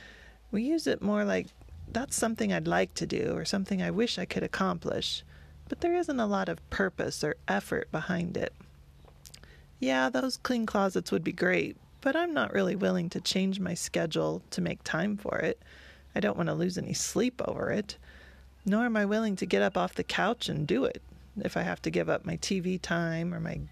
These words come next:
game time on my phone or any other thing that would make it happen. No, this verse says the psalmist longed and fainted for the courts of the Lord.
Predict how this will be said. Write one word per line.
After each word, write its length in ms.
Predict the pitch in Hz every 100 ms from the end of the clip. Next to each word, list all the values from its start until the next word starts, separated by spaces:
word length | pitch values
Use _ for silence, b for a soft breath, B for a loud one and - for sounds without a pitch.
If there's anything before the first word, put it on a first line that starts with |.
| -
game 280 | 175 180
time 260 | 180 180 170
on 120 | 165
my 140 | 165 170
phone 680 | - 170 165 160 160 180 - B B -
or 100 | 220
any 260 | 294 302
other 220 | 262 247 214
thing 340 | - - 170
that 120 | 180 -
would 140 | 170
make 200 | 170 165
it 100 | -
happen. 500 | 190 170 - - 190 - - B B B B B B -
No, 420 | 196 190 190 190 -
this 300 | 175 233 330
verse 260 | - 190 175
says 300 | - 180 175
the 100 | 185
psalmist 640 | - 185 170 160 151 - -
longed 1000 | 175 165 175 185 196 190 180 170 170 170 - -
and 220 | 175 165
fainted 840 | - - 208 226 202 - - 190 - -
for 140 | 185
the 100 | 180
courts 440 | - - 175 - 180
of 100 | 170
the 120 | 180
Lord. 440 | 170 143 - 185